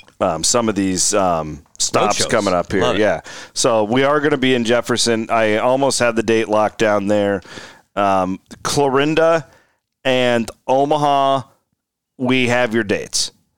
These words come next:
Speaker 1: And, um, I'm just gonna go ahead and give you the details right now. Okay, so here's, here's the details, and I'm, I'm really excited to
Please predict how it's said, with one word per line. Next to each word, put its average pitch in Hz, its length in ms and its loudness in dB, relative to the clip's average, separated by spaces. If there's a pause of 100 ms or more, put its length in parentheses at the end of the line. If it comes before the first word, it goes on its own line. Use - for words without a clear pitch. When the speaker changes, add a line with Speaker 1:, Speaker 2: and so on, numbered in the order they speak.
(280)
Speaker 1:
And, 101 460 0
um, 98 560 0
I'm 123 160 0
just 160 220 0
gonna 175 160 0
go 156 140 0
ahead 156 140 2
and 147 100 -6
give 151 160 0
you 151 400 2
the - 120 -6
details 107 520 -2 (120)
right 120 180 2
now. 123 280 -2 (580)
Okay, 143 300 0 (100)
so 156 640 0
here's, 180 540 -2
here's 180 280 0
the 151 100 -2
details, 98 600 -2
and 120 160 0
I'm, 123 220 0
I'm 135 180 0
really 160 240 2
excited 113 560 0
to 95 440 0